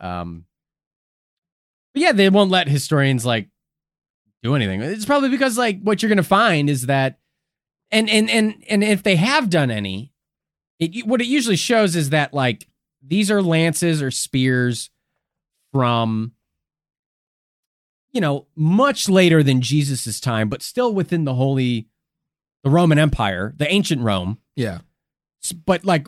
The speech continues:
Speaker 1: way later than when Jesus would have been around.
Speaker 2: Yeah.
Speaker 1: And these are just lances that people found.
Speaker 2: Right. Mm-hmm.
Speaker 1: Ceremonial lances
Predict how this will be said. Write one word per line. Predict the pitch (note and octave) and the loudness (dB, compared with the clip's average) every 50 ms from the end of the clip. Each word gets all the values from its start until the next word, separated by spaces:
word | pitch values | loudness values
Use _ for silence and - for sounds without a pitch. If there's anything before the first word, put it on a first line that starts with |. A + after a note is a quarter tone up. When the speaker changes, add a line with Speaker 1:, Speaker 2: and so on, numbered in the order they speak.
| - _ - | -12 _ -8
Speaker 1:
way | D#3+ E3 G#3+ D#4 C#4+ G#3+ | -4 -2 0 2 2 4
later | D#3+ E3 F3 E3+ D3 C3 | 4 4 4 4 2 2
than | A2+ A#2+ A2+ | 0 -2 -2
when | A2+ A2 G#2 | -2 -2 -2
Jesus | F#2+ F#2+ B2 C#3+ C#3 A2 F2+ - | -2 0 0 0 0 0 -4 -6
would | F#2 F2+ | -8 -8
have | E2+ E2 | -8 -8
been | F2+ E2+ | -8 -8
around. | D#2+ D#2 D#2 D2+ D2 D2+ F#2+ G#2 _ _ _ | -8 -8 -8 -8 -8 -10 -10 -12 _ _ _
Speaker 2:
Yeah. | - D3 D3+ B2 G2+ - _ _ _ - | -10 -8 -8 -8 -10 -14 _ _ _ -2
Speaker 1:
And | F#3 G3+ G#3+ | 0 0 2
these | C4 A3+ | 2 2
are | C4 A#3 | 0 2
just | G3+ B3+ A3 - - - _ _ _ _ _ _ _ _ _ _ _ _ _ _ _ _ | 2 2 0 0 -2 -8 _ _ _ _ _ _ _ _ _ _ _ _ _ _ _ _
lances | - G3 B3+ D4 D4+ G#3+ - - E3+ D3 - | -2 0 2 2 0 -2 -2 -2 -2 -2 -2
that | D#3+ C3 C3 | -2 -2 -2
people | E3+ E3 D#3 - | -2 -4 -4 -6
found. | - - B3 A3+ E3+ C#3 B2+ C#3+ F#3+ A3+ G#3+ _ | -4 -2 0 0 2 2 2 0 0 -2 -4 _
Speaker 2:
Right. | - A2+ A#2+ A2+ G#2 F#2+ G2 _ - | -16 -12 -10 -10 -10 -10 -14 _ -10
Mm-hmm. | C3+ C#3 D#3 - _ | -8 -8 -8 -8 _
Speaker 1:
Ceremonial | - - - A#3 G#3+ F#3+ F#3 F3+ F#3 F#3+ F#3+ F#3+ F3+ F3 D#3+ D3 | -8 -2 2 4 4 4 4 4 2 2 2 2 2 4 2 2
lances | C#3+ C3+ C3 C3+ C3 - - C#3 C#3+ D#3 F3 - - | 2 0 -2 -4 -6 -4 -2 -2 -2 -2 -4 -8 -14